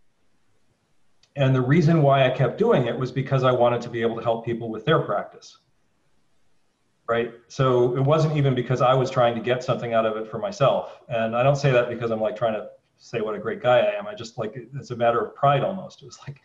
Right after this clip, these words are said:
I can't come to these meetups and not know what the hell I'm talking about. Um, and so, uh, so having a motivation is, is the thing that, that, that helped me to, to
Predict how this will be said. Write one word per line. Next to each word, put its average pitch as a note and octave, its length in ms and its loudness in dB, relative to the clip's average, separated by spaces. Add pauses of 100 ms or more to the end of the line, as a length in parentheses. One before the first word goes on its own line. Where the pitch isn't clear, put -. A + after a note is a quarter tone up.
(320)
I - 40 -10
can't C#3 300 -2
come C3 220 0
to B2 100 -8
these A2+ 200 -8
meetups B2 400 0
and A2 120 -6
not A2+ 500 0
know A2+ 140 -8
what A2+ 180 -6
the A2+ 60 -6
hell A2 180 -2
I'm G#2+ 120 -2
talking C#3+ 340 0
about. F#2 300 -14 (760)
Um, A2 440 -2 (560)
and A#2+ 340 2
so, A#2 720 0
uh, A2+ 600 2
so A#2+ 580 -2
having E3+ 420 0
a C#3+ 40 0
motivation B2+ 720 0
is, - 280 -18
is A2+ 240 -10
the A2+ 80 -20
thing B2 280 -4
that, A2 300 -10
that, A2+ 320 -10
that A2 160 -8
helped - 260 -2
me B2 300 -2
to, G#2+ 260 -4
to G#2+ 460 -12